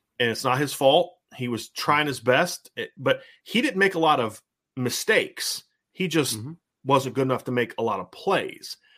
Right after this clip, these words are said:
Speaker 2: Yeah.
Speaker 1: That's not true of this group. They make a lot of mistakes, which
Speaker 2: Mm-hmm.
Speaker 1: makes it even less, like, justifiable to not play the younger guys. Hey,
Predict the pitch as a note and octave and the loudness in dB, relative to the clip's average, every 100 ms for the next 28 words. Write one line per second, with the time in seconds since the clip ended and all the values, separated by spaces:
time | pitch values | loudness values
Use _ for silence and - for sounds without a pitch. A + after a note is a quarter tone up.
0 | _ _ _ _ - C3+ A3 - C#4+ C4+ | _ _ _ _ -2 2 2 0 -2 -2
1 | C#4 A#3+ G#2+ G#2+ - - - - C3+ G3+ | -2 0 -2 -6 -8 -12 -14 -4 0 2
2 | G#3 A3 E3+ F#3 C#3+ - G3+ D3+ - - | 2 0 2 2 2 0 -2 -2 -4 -10
3 | - - _ _ _ _ _ - D3 D#3 | -10 -14 _ _ _ _ _ -6 -2 0
4 | D3+ F3+ F3+ E3 E3+ D3 C3+ D3+ F#3+ - | 2 2 2 0 0 0 0 2 2 2
5 | - - - _ _ _ _ _ _ _ | -2 -4 -10 _ _ _ _ _ _ _
6 | _ _ _ C#3+ C3+ - _ _ _ C3 | _ _ _ -8 -8 -12 _ _ _ 0
7 | A#2+ F#3 - G3 G3 G#3+ G3 A#2 A#2 C3+ | 4 4 2 0 4 4 4 2 0 0
8 | - E3+ C#3+ B2 B2 F3 C4 - - C3 | -2 -2 -2 -2 0 0 0 -4 0 0
9 | A2+ G#2+ G2+ F#2 F#2 C2+ - D#3 E3 E3 | 0 -4 -8 -12 -14 -14 -8 -6 -4 -6